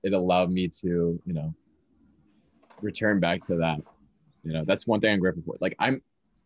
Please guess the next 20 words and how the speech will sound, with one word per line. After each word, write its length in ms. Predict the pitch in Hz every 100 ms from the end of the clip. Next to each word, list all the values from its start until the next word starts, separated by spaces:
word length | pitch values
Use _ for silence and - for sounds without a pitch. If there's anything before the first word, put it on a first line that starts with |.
| _ -
I'm 180 | 208
just 180 | 208 131
glad 320 | 110 104 110
that 120 | 101 92
I 100 | 92
can 260 | 98 82
walk 240 | 85 82 85
<laughs> 60 | 104
again. 420 | 85 - - 92 _ _ _ _ _ _ _ _ _ _ _ 117 - - _ _ _ _
After, 300 | - - 160
like, 240 | 151 113 - _ -
a 80 | 101
whole 320 | - 151 160
year 320 | 123 101 120
of, 100 | 135
like, 140 | 110 90
rehab, 540 | 85 95 104 123 143 131
it's 120 | 107
just 180 | 101 -
like, 220 | 90